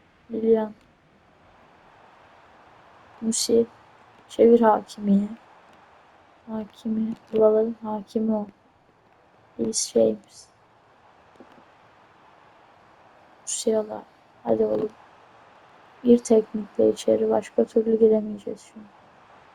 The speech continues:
Korner olsun. Kornerleri kim kullanacak? Messi kullanacak. Lilian.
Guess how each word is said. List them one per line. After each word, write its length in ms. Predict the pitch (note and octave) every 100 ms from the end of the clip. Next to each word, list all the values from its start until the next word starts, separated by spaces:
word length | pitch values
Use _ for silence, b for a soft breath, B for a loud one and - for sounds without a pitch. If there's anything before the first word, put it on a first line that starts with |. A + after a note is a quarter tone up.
| _ _ _ _ _ - - - - - - - - -
Korner 500 | - B3+ A#3 G#3 -
olsun. 420 | A3+ A3 - - - - - - - - - - - - -
Kornerleri 540 | A3 A3 A3+ A3+ A3+ A#3+
kim 240 | - A#3+ -
kullanacak? 500 | G#3 G3 G3 A3 A#3 - - - - -
Messi 440 | A3+ G#3+ - - -
kullanacak. 480 | G3 G3 G3+ - - - - - - - - - - - - - - - - - - - - - - - - - - - - - - - - - - - - - - - - - - - - - - - - -
Lilian. 560 | A#3 A3+ A#3 B3 C#4+